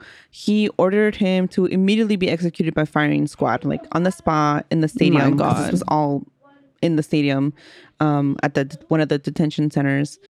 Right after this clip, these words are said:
Speaker 1: Within days of the coup, left-leaning officers were all arrested, harshly interrogated, and then tried for treason. Anyone left was demoted or killed.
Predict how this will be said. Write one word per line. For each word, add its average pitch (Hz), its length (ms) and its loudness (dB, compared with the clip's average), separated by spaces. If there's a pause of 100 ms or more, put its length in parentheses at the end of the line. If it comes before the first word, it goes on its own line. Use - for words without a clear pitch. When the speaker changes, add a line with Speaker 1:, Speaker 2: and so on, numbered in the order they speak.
(100)
Speaker 1:
Within 247 360 2
days 190 380 2
of 220 100 -2
the 214 100 0
coup, 165 640 0 (340)
left-leaning 196 1120 0 (340)
officers 226 480 0
were 190 160 2
all 180 380 0
arrested, 214 480 0
harshly 202 300 0
interrogated, 175 760 2
and 160 120 0
then 165 100 2
tried 180 360 0
for 185 120 -2
treason. 170 540 0 (360)
Anyone 185 320 2
left 180 340 0
was 170 300 2
demoted 170 600 2
or 151 220 0
killed. 156 320 -2